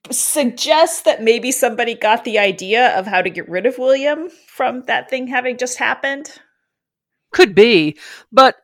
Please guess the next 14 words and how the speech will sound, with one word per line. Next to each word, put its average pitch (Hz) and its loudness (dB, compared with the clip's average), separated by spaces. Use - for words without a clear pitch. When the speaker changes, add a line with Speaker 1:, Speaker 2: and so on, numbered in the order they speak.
Speaker 2:
there's 214 4
no 208 8
suspicion. 175 -2
There 170 2
was 165 -2
no 196 6
suspicion 220 -2
that 156 0
it 135 -4
was 156 -8
anything 190 0
but 156 -2
an 151 -4
accident. 131 -4